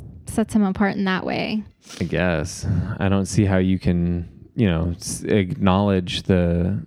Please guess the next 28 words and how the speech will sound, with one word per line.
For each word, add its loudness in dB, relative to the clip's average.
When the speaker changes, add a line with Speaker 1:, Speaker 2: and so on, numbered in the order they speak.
Speaker 2:
the -2
things 0
that 2
Bernie's 0
talking 2
about 2
and 0
then 2
say 2
that, 0
that 2
he's -4
got 2
the 2
wrong 2
answers 2
and 2
then 4
provide 2
no 0
answers -2
yourself -2
and -4
still 0
expect -6
to -4
do -2
well. -6